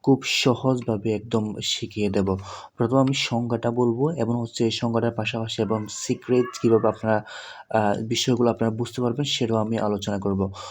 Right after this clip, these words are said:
প্রথমে দেখেন প্রেজেন্ট, এখানে আছে কি প্রেজেন্ট,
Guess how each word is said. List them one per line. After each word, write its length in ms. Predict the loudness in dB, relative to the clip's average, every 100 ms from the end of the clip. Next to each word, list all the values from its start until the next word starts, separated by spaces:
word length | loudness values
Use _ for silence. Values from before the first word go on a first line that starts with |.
| -10 2
প্রথমে 280 | 2 4 2
দেখেন 360 | 2 0 -2 -2 _ _
প্রেজেন্ট, 520 | 2 2 4 0 0
এখানে 240 | -2 0 0
আছে 220 | -2 -4
কি 120 | -6
প্রেজেন্ট, 640 | -4 0 0 2 0 0